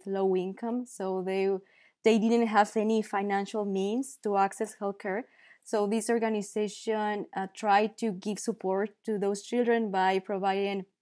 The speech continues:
chemotherapy services, uh, by providing, uh, drugs and attention to them. And for example, um, we had a school because, as you know, uh, uh, these children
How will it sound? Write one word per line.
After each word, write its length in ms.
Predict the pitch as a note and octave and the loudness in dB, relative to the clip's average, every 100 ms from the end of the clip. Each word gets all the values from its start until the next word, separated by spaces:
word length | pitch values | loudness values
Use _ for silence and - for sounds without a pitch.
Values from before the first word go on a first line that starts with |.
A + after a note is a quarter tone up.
| _ _ - - _ - | _ _ -20 -20 _ -2
chemotherapy 680 | A3 G#3 G#3 F3+ F3+ F3+ | 0 0 -2 -2 -2 -4
services, 720 | F3+ G#3+ G#3+ G#3 G#3+ G3+ G3 - - - - - | -2 -2 0 -2 -4 -4 -6 -10 -20 -20 -6 2
uh, 320 | G#3 G3 F#3+ | 4 6 6
by 160 | G3+ | 4
providing, 680 | F#3+ G#3+ F#3 F#3 G3 F#3+ F#3 | 2 0 0 0 0 -2 -4
uh, 560 | - F#3 F#3 F3+ F3+ E3+ - | -4 -4 -2 0 0 -4 -8
drugs 600 | F3 G#3+ G#3 G#3+ G#3 - - | 2 6 6 6 2 -4 -6
and 380 | F#3+ F#3+ G3 - | -4 -2 -2 -4
attention 580 | F#3 - G#3+ A3+ A3+ G#3+ | -6 0 2 2 0 -2
to 60 | G3 | 0
them. 380 | G#3 G#3+ A3 G#3+ - - - - | 0 0 -2 -4 -14 -20 -8 -2
And 180 | G#3 | -2
for 120 | G3+ G#3 | 0 0
example, 760 | - A3+ G#3+ G#3+ G#3+ G#3 - - | 0 -2 0 2 2 2 -2 -4
um, 720 | - F3+ F#3 F#3 - G3 G#3+ - | 2 4 4 2 -2 -8 -10 -6
we 280 | G#3 A#3 | 2 2
had 300 | A3 G#3+ G#3 - | 6 6 6 4
a 120 | E3+ | 0
school 480 | F#3 - D#4 F4 D#4 | 0 -2 4 6 6
because, 580 | A#3+ A3+ G#3+ G3 - - | 4 4 2 2 -2 -8
as 180 | G3 F#3+ | -6 -4
you 80 | G#3 | 0
know, 380 | G#3+ A3+ A#3 - | 4 4 4 2
uh, 340 | G#3 G3+ G3 F#3+ - - | 2 4 4 2 -6 -4
uh, 400 | F#3 F#3+ F#3 F#3 F#3+ | 0 2 2 0 2
these 300 | A#3 B3+ - | 4 4 4
children 460 | D4+ C4+ A#3+ A3+ | 2 4 4 2